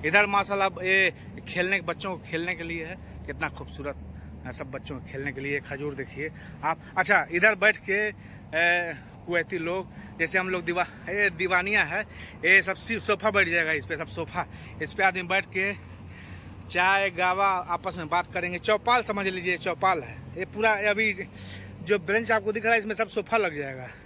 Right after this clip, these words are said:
अभी सब सोफा हटा दिया गया है, क्योंकि धूप ज़्यादा है ना, शाम को फिर लग जाएगा सोफा।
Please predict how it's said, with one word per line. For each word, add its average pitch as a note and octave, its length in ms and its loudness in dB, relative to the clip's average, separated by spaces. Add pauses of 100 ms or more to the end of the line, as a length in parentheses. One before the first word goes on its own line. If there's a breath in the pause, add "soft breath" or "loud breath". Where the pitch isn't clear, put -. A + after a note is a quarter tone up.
(580 loud breath)
अभी F3 140 0
सब F#3+ 100 0
सोफा G3+ 360 2
हटा G3 200 4
दिया F#3 220 4
गया C#3 160 -2
है, F3+ 260 -2 (200)
क्योंकि F#3 200 -2
धूप F3 220 -8
ज़्यादा F3+ 260 2
है D3+ 80 -2
ना, F#3 200 -6 (300 loud breath)
शाम G3 180 4
को F#3+ 100 -6
फिर G3 180 -4
लग F#3+ 160 2
जाएगा E3 160 2
सोफा। D3+ 380 -8